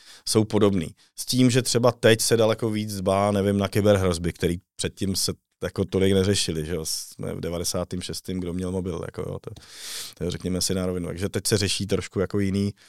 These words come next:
jiný věci, na druhou stranu princip, eh, furt stejnej. Prostě kdo jede na olympijské hry, už tak je dobrý.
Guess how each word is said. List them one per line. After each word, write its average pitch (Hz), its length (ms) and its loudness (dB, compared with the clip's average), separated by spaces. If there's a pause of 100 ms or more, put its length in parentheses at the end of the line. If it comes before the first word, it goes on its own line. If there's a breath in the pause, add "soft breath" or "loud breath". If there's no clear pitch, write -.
(300 loud breath)
jiný 107 220 4
věci, 101 500 2
na 98 100 0
druhou 98 220 0
stranu 98 320 -2
princip, 95 540 -4
eh, 92 340 -2
furt 92 220 -6
stejnej. 78 400 -6 (260)
Prostě 90 640 0
kdo 87 400 -6
jede 90 160 -6
na 90 140 -6
olympijské 87 540 -8
hry, 87 340 -6 (280)
už - 120 -10
tak - 220 -8
je 95 80 2
dobrý. 90 380 0